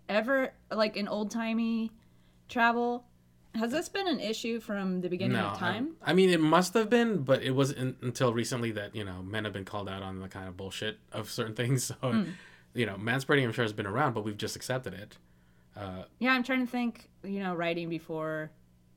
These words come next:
Speaker 1: they came up with kind of the term manspreading.
Speaker 2: Yeah.
Speaker 1: I think if I had, I think if I had to take public transportation all the time, I would, it would just be like, "Ah."
Speaker 2: I mean,
Speaker 1: <laughs>
Speaker 2: just,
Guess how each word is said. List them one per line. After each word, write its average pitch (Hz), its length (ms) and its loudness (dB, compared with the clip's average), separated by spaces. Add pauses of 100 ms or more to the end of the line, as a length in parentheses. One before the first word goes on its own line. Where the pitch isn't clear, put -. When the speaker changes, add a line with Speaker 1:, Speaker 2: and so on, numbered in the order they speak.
Speaker 1:
they 180 100 2
came 170 220 -4
up 175 160 -6
with 156 200 -6
kind 156 160 -6
of 135 80 -8
the 143 80 -10
term 156 440 -8 (100)
manspreading. 139 760 -8
Speaker 2:
Yeah. 98 240 -6 (1120)
Speaker 1:
I 185 100 -2
think 247 220 2
if 247 160 -2
I 220 60 2
had, 185 300 2 (140)
I 208 60 -6
think 311 220 0
if 285 100 0
I 262 60 2
had 254 100 0
to 214 60 -6
take 208 360 -8
public 185 360 -2
transportation 175 680 -6
all 170 240 -4
the 165 140 0
time, 135 500 -8 (320)
I 151 160 -6
would, 151 240 -6 (100)
it 156 160 -6
would 151 180 -8 (180)
just - 260 -12
be 117 140 -12
like, 104 240 -14
"Ah." - 500 0
Speaker 2:
I 180 80 2
mean, 226 220 8
Speaker 1:
<laughs> 226 80 6
Speaker 2:
just, 233 220 2